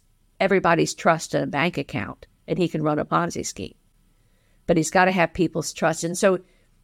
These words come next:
the Ponzi schemer takes this beautiful thing, the human capacity to trust one another. And scientists say we're hardwired to do that. It's been an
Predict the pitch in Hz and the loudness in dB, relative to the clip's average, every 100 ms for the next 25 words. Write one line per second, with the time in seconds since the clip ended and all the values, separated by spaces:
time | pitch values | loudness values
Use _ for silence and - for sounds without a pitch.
0 | - 196 - 254 262 226 214 214 196 180 | -6 -6 2 4 4 2 -2 0 0 0
1 | 175 226 254 254 - - 180 - _ _ | -2 0 2 2 -6 -2 -2 -2 _ _
2 | _ - - 294 339 339 - 220 208 - | _ -14 2 4 6 4 2 -2 -4 -4
3 | 165 143 87 - _ _ _ _ _ _ | -2 0 -2 -10 _ _ _ _ _ _
4 | _ - 180 - 262 269 233 - 208 175 | _ -6 -6 2 4 6 4 0 -2 0
5 | 160 170 160 151 151 - - 165 - - | 0 0 -2 -2 -4 -6 0 0 0 -10
6 | - 90 - - - 160 185 - - - | -8 -6 -6 -6 -6 -6 -8 -14 -10 0
7 | 269 277 262 208 220 208 160 214 202 185 | 2 2 0 0 0 2 2 4 4 4
8 | 156 233 208 135 - 147 156 147 135 180 | 2 4 4 0 -4 -6 -4 -4 0 0
9 | 185 - - 180 160 | 2 -2 0 0 0